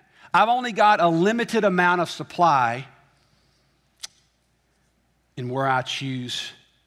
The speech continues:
to let the Spirit use me. So you gotta ask yourself, where are you spending your best energy?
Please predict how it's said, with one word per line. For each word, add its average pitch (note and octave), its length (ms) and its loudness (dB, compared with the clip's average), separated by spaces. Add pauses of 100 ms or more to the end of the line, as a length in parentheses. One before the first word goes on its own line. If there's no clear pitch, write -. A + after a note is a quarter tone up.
(280)
to B2 100 -12
let A#2+ 140 -8
the A2+ 60 -14
Spirit A#2+ 360 -10
use A2 300 -12
me. - 240 -20 (1160)
So F3 520 2 (2750)
you F3+ 80 -8
gotta G3 180 -4
ask F3 280 -6
yourself, - 400 -20
where F3 120 -6
are G#3 40 -4
you G3+ 140 -4
spending D3 420 -8
your A#2 100 -14
best A2 300 -16
energy? - 320 -20